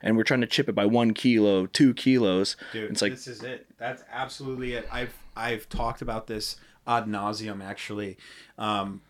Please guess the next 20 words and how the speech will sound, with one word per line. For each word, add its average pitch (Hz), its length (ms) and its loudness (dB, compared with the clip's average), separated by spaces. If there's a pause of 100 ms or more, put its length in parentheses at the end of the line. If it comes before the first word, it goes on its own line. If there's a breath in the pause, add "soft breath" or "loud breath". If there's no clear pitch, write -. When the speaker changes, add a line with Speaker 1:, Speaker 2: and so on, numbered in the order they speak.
(120)
Speaker 2:
and 123 160 -2
I 110 60 -2
think - 340 -4
people 127 260 -4
just 117 200 -10
think 135 160 -4
I'm 117 120 -2
crazy 139 460 2
when 110 160 0
I 104 60 2
bring 113 160 2
up 104 100 -4
CrossFitters. 110 600 -4
Like, 107 160 -4
they 123 100 0
just 127 220 -4
don't 139 160 2
wanna 120 160 0
hear 131 240 -2
it. 87 160 -8